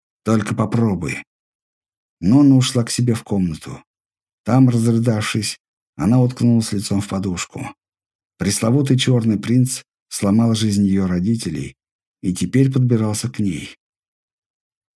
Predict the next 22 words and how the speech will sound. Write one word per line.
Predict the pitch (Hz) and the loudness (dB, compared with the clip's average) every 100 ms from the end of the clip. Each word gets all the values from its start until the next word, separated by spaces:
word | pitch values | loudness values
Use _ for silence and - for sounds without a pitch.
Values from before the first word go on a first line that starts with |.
| - | -10
Одна | 85 - 107 107 | -10 -2 0 2
внезапная | 101 95 101 101 92 85 | 2 0 -2 -2 -4 -2
мысль | 90 120 - 110 - _ _ _ 107 | 0 0 -2 -6 -8 _ _ _ -6
заставила | 104 104 104 104 107 | -4 -2 -4 -2 -2
её | 107 104 | 0 -2
вздрогнуть. | 104 104 92 87 69 - - _ _ _ _ _ _ _ _ _ - | -2 -2 -4 -6 -10 -12 -16 _ _ _ _ _ _ _ _ _ -14
Вадим | 82 85 117 123 | -8 -4 2 2
узнал | 120 117 110 | 2 0 0
об | 101 | -2
отце, | 95 - - 92 120 - _ _ _ | -6 -8 -4 -4 -4 -8 _ _ _
о | 95 | -2
его | 95 101 113 | 0 0 0
участии | 110 107 117 110 | -2 -4 -4 -4
в | 107 | -4
экспедиции. | - 117 113 92 - 71 107 - _ _ _ _ _ _ _ | -4 -2 -2 -4 -6 -8 -10 -12 _ _ _ _ _ _ _
Но | 90 98 101 | -2 0 0
каким | 101 95 - 110 | -2 -6 -2 0
образом? | 113 110 85 - 64 - _ _ _ _ _ _ _ _ - | 0 -2 -6 -8 -10 -14 _ _ _ _ _ _ _ _ -10
Вот | 92 127 131 | 0 0 2
уже | 113 | 2
много | 113 113 110 101 | 2 2 2 0
лет | 101 120 - | 0 -2 -6